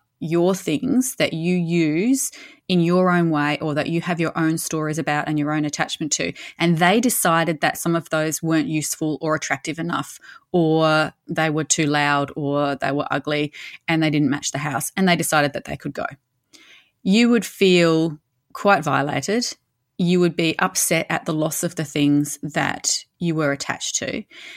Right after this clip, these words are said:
and you would also never trust that person in your house again.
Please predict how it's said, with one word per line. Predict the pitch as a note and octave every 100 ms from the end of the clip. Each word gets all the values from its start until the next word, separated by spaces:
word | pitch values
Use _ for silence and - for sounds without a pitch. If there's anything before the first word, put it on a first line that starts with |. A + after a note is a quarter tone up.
| - _
and | F#3 F3+ F3+ F3+
you | F#3+ F#3+
would | F#3+ G3+
also | A3 A#3+ - E3+
never | E3 F3+ F#3+
trust | G3 - D3+ -
that | C#3+
person | - D3+ - D#3
in | D3+
your | C#3+
house | C#3 B2+
again. | C3+ C3 A2 C#3+